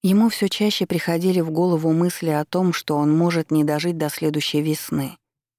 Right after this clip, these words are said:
В свете того, что теперь он и правда был не один,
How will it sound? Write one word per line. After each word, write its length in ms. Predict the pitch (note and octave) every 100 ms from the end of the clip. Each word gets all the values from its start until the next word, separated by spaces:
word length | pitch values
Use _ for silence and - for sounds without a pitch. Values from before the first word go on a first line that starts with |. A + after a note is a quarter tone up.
| _ _ _ -
В 60 |
свете 300 | - D#3 D#3
того, 320 | C#3+ D3 D#3
что 200 | E3 -
теперь 320 | C#3 - D3 C#3+
он 140 | D3
и 40 |
правда 380 | D3 - E3 D3+
был 240 | C#3+ D3 C#3+
не 160 | C#3+
один, 440 | C#3 C#3 D#3+ D#3+